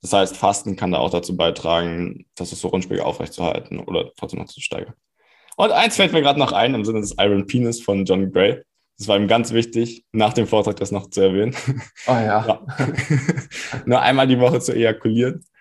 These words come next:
Speaker 1: weil
Speaker 2: Ja.
Speaker 1: wenn man nur alle sechs Tage, glaube ich, ejakuliert,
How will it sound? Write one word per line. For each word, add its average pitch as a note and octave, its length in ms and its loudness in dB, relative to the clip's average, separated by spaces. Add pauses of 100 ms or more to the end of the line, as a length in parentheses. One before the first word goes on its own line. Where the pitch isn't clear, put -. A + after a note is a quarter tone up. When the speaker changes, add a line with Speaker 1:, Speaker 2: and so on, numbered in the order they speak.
(300)
Speaker 1:
weil B2 300 4
Speaker 2:
Ja. E3+ 280 2 (280)
Speaker 1:
wenn G#2+ 140 -2
man A2+ 480 0 (420)
nur A2 240 -4
alle A#2 180 2
sechs A2+ 220 2
Tage, A2 260 0
glaube A#2 260 2
ich, - 200 -10
ejakuliert, A#2+ 500 -2